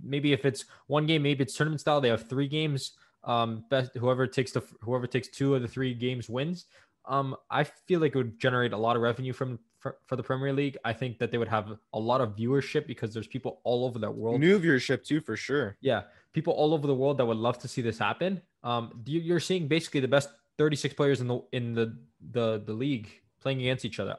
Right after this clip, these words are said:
Speaker 1: I think it would be absolutely fantastic. I would love to see it.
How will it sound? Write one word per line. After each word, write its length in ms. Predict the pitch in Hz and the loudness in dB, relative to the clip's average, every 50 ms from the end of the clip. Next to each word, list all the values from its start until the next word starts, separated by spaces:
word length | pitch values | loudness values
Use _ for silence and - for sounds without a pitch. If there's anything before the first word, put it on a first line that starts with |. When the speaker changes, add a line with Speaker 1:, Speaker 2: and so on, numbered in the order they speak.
| - | -6
Speaker 1:
I 80 | - 110 | -8 -6
think 180 | - 107 - 131 | -6 -6 -6 -6
it 40 | |
would 60 | 110 98 | -6 -6
be 160 | - 104 - - - | -8 -10 -12 -8 -8
absolutely 300 | 110 120 - 123 107 101 | -8 -6 -4 -6 -6 -6
fantastic. 640 | 98 - 101 95 - 123 127 123 - 139 131 - - - - - - _ _ _ _ _ _ _ - | -6 -8 -8 -4 -2 0 0 0 -2 -4 -6 -8 -12 -20 -20 -20 -20 _ _ _ _ _ _ _ 0
I 80 | 135 | 2
would 140 | 139 123 113 | 2 2 2
love 140 | 110 101 - | 0 -2 -4
to 60 | - | -8
see 180 | 104 - - 101 | -10 -6 -4 -4
it. 200 | 101 104 - | -4 -4 -6